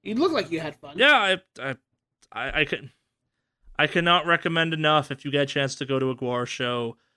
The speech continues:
Speaker 2: go to a Gwar show. You don't have to like metal. It definitely helps. Like, it's, it's one of those things that, like,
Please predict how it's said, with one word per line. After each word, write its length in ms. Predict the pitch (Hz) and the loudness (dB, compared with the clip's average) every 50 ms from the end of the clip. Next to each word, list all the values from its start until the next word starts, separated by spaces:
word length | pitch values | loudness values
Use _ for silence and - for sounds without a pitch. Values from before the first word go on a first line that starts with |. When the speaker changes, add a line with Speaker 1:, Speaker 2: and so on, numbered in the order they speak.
| _ _ - | _ _ -2
Speaker 2:
go 180 | - 135 139 | 2 2 4
to 140 | 139 139 139 | 4 4 2
a 40 | 131 | 0
Gwar 320 | 127 123 120 120 120 120 | -2 -4 -4 -2 -2 -4
show. 140 | - - 127 | -4 -6 -8
You 160 | 120 127 135 | -6 -6 -6
don't 320 | 131 127 - 143 147 147 139 | -4 0 2 2 4 4 4
have 280 | 135 135 135 131 - | 2 2 2 0 -2
to 80 | - 135 | -4 -4
like 300 | 127 120 120 120 _ - | -2 -2 -4 -4 _ -4
metal. 300 | 123 120 117 120 117 127 | -4 -2 -2 -4 -4 -8
It 140 | 123 - - | -8 -4 -2
definitely 500 | 131 127 123 _ - 131 117 123 123 117 | -2 -2 -2 _ -6 -6 -4 -2 -4 -2
helps. 460 | 117 117 113 117 113 113 - - - | -2 -4 -4 -4 -6 -8 -10 -10 -10
Like, 140 | 120 117 _ | -10 -8 _
it's, 400 | 139 131 123 - - - - - _ _ _ _ _ _ _ _ _ _ _ - | -6 -6 -6 -6 -6 -8 -8 -12 _ _ _ _ _ _ _ _ _ _ _ -4
it's 220 | 156 147 - - | -2 -2 -2 0
one 140 | 175 185 185 | 2 4 4
of 60 | 185 | 4
those 260 | 190 190 170 - - - | 4 2 2 0 -2 -2
things 540 | - 156 151 151 151 151 156 151 143 - | 0 0 0 2 0 0 -2 -4 -6 -4
that, 200 | - 143 139 135 | -2 -2 -2 0
like, 320 | 135 139 135 131 113 - | 0 -2 -2 -2 -4 -6